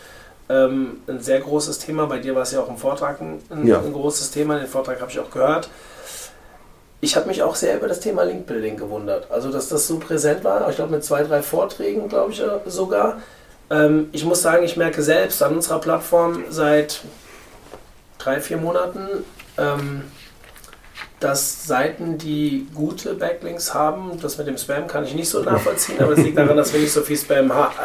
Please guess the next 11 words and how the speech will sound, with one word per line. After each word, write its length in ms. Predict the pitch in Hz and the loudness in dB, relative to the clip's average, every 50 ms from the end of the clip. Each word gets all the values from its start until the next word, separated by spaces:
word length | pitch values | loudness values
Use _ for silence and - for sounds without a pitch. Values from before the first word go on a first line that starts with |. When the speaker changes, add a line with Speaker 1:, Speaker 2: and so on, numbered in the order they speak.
| - - 131 | -2 2 4
Speaker 1:
äh, 320 | 151 156 156 147 147 147 151 | 6 6 6 6 6 6 6
Links 220 | 151 151 147 147 | 6 6 6 4
haben 200 | 147 143 170 185 | 4 2 4 4
bei 80 | 185 180 | 4 4
uns, 220 | 175 175 175 - - - - - - - - - - - - - | 4 4 0 -2 -10 -14 -18 -18 -18 -18 -18 -20 -20 -12 -2 2
dass 320 | 147 147 147 - - - - | 2 4 4 2 0 -2 -4
die 140 | 170 165 170 | -2 -2 0
Seiten 680 | 160 165 156 139 156 175 175 - 180 180 180 185 185 - | 2 2 4 4 4 2 2 0 -4 -4 -4 -4 -6 -4
stark 420 | - - - 156 139 151 156 - | -4 0 2 4 4 4 2 2
gewonnen 460 | 165 151 143 147 151 165 165 143 120 | -2 0 2 2 2 2 2 2 2
haben 360 | 123 123 123 123 135 - - | 0 0 0 -2 -4 -8 -8